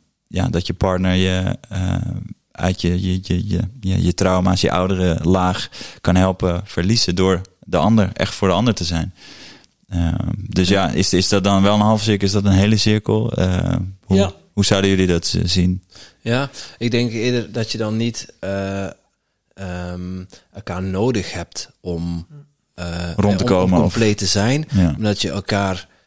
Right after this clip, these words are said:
Speaker 3: eh, niet, niet ge-, misbruikt, maar dat je elkaar gebruikt om zelf die hele cirkel te worden.
Speaker 1: Ja.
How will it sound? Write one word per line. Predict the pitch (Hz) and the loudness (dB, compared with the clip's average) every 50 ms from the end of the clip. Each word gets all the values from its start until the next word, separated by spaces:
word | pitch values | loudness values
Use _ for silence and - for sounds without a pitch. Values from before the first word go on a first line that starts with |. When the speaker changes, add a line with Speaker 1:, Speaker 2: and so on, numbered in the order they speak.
| _ _ _ _ _ _ - | _ _ _ _ _ _ -10
Speaker 3:
eh, | - 95 | -6 -4
niet, | 104 117 - - | -4 -4 -4 -8
niet | - 110 110 - | -10 -10 -10 -10
ge-, | - - - | -10 -10 -6
misbruikt, | - 104 107 127 131 - - 127 123 139 151 147 - | -2 0 2 2 2 0 0 0 0 0 0 -2 -2
maar | 117 107 | -4 -4
dat | 101 - | -2 -2
je | 104 | -4
elkaar | 92 - 98 85 82 | -4 -2 -4 -4 -4
gebruikt | - - 151 139 113 101 90 82 85 104 - - - | -2 -2 -2 -2 0 0 0 0 -2 -2 -6 -8 -8
om | - 95 95 95 | -6 -6 -4 -2
zelf | 90 104 104 117 110 98 - - - | 0 0 2 2 0 0 -2 -6 -10
die | 95 98 | -8 -6
hele | 87 98 90 90 | -4 -4 -4 -2
cirkel | - - 120 113 - - | -2 -2 -4 -4 -6 -8
te | - 80 73 | -12 -12 -12
worden. | 60 55 - - - _ _ _ _ - - | -14 -14 -20 -20 -20 _ _ _ _ -6 -2
Speaker 1:
Ja. | 95 85 80 - | 0 0 0 -2